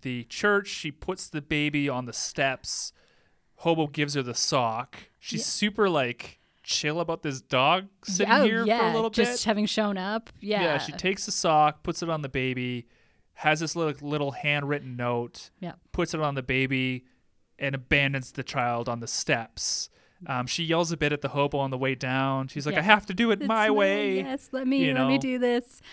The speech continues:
Speaker 2: She's also doing it in the middle of the day.
Speaker 1: Yeah,
Speaker 2: I know it's
Speaker 1: in the
Speaker 2: not
Speaker 1: sun.
Speaker 2: So I, I don't entirely know for sure, but it's not illegal to leave your child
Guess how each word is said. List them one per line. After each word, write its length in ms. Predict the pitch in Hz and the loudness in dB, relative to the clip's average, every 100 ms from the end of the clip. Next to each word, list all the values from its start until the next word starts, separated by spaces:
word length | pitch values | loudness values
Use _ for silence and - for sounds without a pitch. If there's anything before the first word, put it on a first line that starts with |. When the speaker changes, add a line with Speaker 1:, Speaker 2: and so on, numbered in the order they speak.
| - - 269 | -20 -10 -4
Speaker 2:
She's 220 | - 277 | 2 4
also 260 | 320 370 | 4 2
doing 200 | 262 262 247 | 0 0 0
it 100 | 214 | 0
in 160 | 214 | 0
the 180 | 190 208 170 165 | 0 -2 -4 -6
middle 340 | 196 196 214 220 | -6 -4 -4 -4
of 200 | 214 208 | -6 -4
the 100 | 202 | -6
day. 480 | 185 180 165 190 285 | -4 -4 -4 -6 -8
Speaker 1:
Yeah, 260 | 175 190 175 | 0 4 6
Speaker 2:
I 100 | 214 | 6
know 100 | 285 | 4
it's 220 | 370 - | 2 -2
Speaker 1:
in 140 | - 226 | 0 4
the 60 | |
Speaker 2:
not 220 | 220 214 147 | 4 4 2
Speaker 1:
sun. 440 | - 143 120 143 - - _ _ _ _ | 2 2 2 -6 -12 -20 _ _ _ _
Speaker 2:
So 160 | - | 4
I, 180 | 254 254 214 - - | 4 4 0 -10 0
I 100 | 214 | 2
don't 280 | 240 240 | 2 -2
entirely 480 | 202 196 202 190 180 | -4 0 2 2 -2
know 180 | 175 170 | -4 -4
for 140 | 170 | -6
sure, 180 | 165 170 | -8 -6
but 100 | 170 | -6
it's 100 | 202 | 0
not 180 | 240 285 | 2 4
illegal 400 | 294 247 226 226 214 | 4 2 0 0 -2
to 340 | 226 214 208 _ _ _ | -4 -6 -8 _ _ _
leave 260 | - 214 220 | -6 -2 0
your 120 | 208 | -2
child 460 | 202 214 196 190 | 0 0 2 0